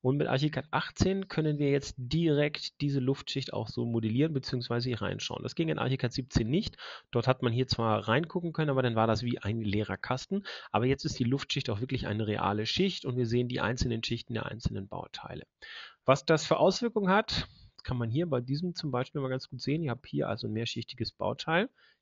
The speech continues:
Dieses hier mit einer Luftschicht, also ein klassischer Schacht dort drin. Und diese Luftschicht kann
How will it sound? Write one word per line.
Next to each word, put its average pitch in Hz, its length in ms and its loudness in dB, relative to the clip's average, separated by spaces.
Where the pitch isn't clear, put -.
Dieses 131 240 0
hier 196 260 2
mit 135 220 -2
einer 101 180 0
Luftschicht, - 640 -2
also 98 180 -6
ein 92 40 -12
klassischer - 560 -2
Schacht - 500 -4
dort 127 220 -4
drin. 170 240 0
Und 175 580 10
diese 151 240 6
Luftschicht 175 960 2
kann 156 340 2